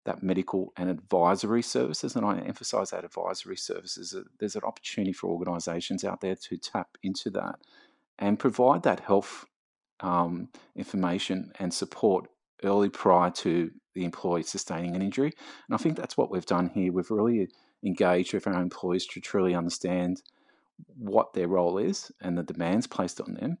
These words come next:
but also giving them an avenue to, to look at their own health and provide that base for them to, um, be more,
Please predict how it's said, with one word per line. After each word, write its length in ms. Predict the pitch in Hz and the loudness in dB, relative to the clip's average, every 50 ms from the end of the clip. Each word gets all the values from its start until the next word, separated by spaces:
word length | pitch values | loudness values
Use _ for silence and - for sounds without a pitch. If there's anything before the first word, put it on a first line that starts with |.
| _ | _
but 100 | - - | -4 -2
also 300 | - 127 143 - - 127 | 0 0 0 2 2 0
giving 300 | - - 113 95 104 92 | 2 0 0 2 2 2
them 200 | 90 92 90 90 | 2 2 2 2
an 100 | 87 85 | 2 0
avenue 480 | 87 85 85 95 95 90 87 87 85 85 - _ _ _ _ _ | -2 -2 -2 0 0 0 0 0 -2 -4 -8 _ _ _ _ _
to, 420 | - - - 92 90 87 82 82 82 - - - - - _ _ - | -8 -2 0 2 4 4 2 0 -2 -6 -14 -20 -20 -20 _ _ -8
to 120 | - - | 0 2
look 160 | 101 98 - | 2 4 4
at 100 | 104 - | 2 2
their 140 | - 98 92 | 2 4 4
own 160 | 92 90 87 | 4 4 2
health 460 | 87 107 90 - 156 - - - - - - _ _ _ _ _ - | 2 2 2 2 2 0 -4 -12 -20 -20 -20 _ _ _ _ _ -6
and 140 | 95 92 90 | -6 -4 -4
provide 420 | - 95 - 101 95 95 98 92 | -4 -2 0 4 6 6 6 6
that 240 | 101 92 87 - - | 4 2 2 2 2
base 340 | - 87 87 82 85 - - | 4 4 4 2 0 -2 -4
for 140 | - - - | -6 -4 -2
them 340 | 98 87 87 90 90 - - _ _ _ - | 0 0 0 0 -2 -2 -6 _ _ _ -8
to, 380 | - - 95 85 87 85 87 - - - - - - - - - - - - - _ - | -2 2 2 4 4 2 0 -2 -8 -16 -20 -20 -20 -20 -20 -20 -20 -20 -20 -20 _ -6
um, 400 | 92 90 90 90 87 90 98 - - | -2 0 0 2 0 0 -2 2 4
be 100 | 143 147 | 6 6
more, 280 | 156 135 110 101 - | 8 6 4 4 0